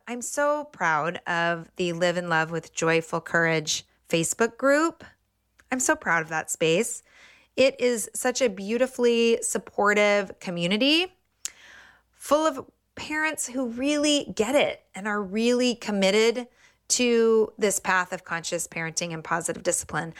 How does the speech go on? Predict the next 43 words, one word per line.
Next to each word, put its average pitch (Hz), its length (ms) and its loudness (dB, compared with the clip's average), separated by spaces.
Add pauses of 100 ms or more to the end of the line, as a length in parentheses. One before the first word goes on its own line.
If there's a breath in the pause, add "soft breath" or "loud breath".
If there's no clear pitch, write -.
(200 loud breath)
Every 240 280 2
Thursday, 247 600 2
I 214 60 2
do 196 160 -4
a 175 80 0
takeaway 233 480 0
post 208 380 0
to 190 40 -10
hold 175 220 0
space 185 300 0
for - 120 -2
you 175 220 2
and 165 100 -2
encourage 170 400 -2
you 180 60 -2
to 160 80 2
share 165 540 2
your 170 120 -8
takeaways 156 540 0
from 160 160 -2
the 151 80 -4
podcast. 202 600 -2
So - 140 -4
you 165 100 -4
can 151 260 -6 (480 loud breath)
check 269 240 2
that 254 180 4
out 233 340 4
and 175 140 -14
just - 220 -12
click 262 220 -10
to 196 100 -18
join. 214 580 -2
It's - 160 -10
super - 300 -4
easy. 208 480 0
I'm 175 160 -4
on 170 100 -2
Instagram. 330 840 2
Are 349 100 0
you 370 160 0
on 415 240 0
Instagram? 508 720 0